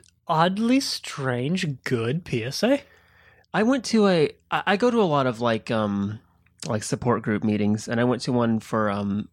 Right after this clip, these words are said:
Speaker 2: kleptomaniacs recently, and I would say the, the one thing I took away from that group was everybody's wallet.
Speaker 1: Uh, <laughs> I was trying to figure out where you were going with it. <laughs>
Speaker 2: Yeah, they were trying to figure out that as well, and the answer is they,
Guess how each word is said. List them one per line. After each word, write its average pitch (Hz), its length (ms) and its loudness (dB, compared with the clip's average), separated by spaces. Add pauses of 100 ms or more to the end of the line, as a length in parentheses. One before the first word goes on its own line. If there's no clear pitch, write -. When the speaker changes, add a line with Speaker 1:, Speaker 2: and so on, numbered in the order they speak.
Speaker 2:
kleptomaniacs 117 840 -2
recently, 104 560 -6
and 117 160 -6
I 143 100 2
would 214 80 0
say 262 120 -4
the, 214 220 0
the 160 140 -2
one 170 140 2
thing 185 140 0
I 165 60 0
took 170 160 -4
away 160 140 2
from 135 160 -4
that 127 180 0
group 113 260 -4
was 107 280 -2
everybody's 123 420 -2
wallet. 101 340 -4 (520)
Speaker 1:
Uh, 160 400 0 (140)
<laughs> 180 80 6 (880)
I 170 60 0
was 147 160 2
trying 160 280 6
to 165 80 6
figure 156 320 4
out 151 180 6
where 151 100 6
you 147 140 6
were 143 100 4
going 139 340 2
with 139 120 -2
it. 135 180 0 (240)
<laughs> - 60 -20 (200)
Speaker 2:
Yeah, 131 280 0
they 123 120 2
were 196 100 6
trying 147 160 2
to 151 40 -2
figure 139 240 0
out 113 220 0
that 117 260 0
as 104 160 0
well, 110 400 0 (220)
and 110 200 -6
the 113 140 -2
answer 117 320 2
is 110 160 0
they, 113 200 2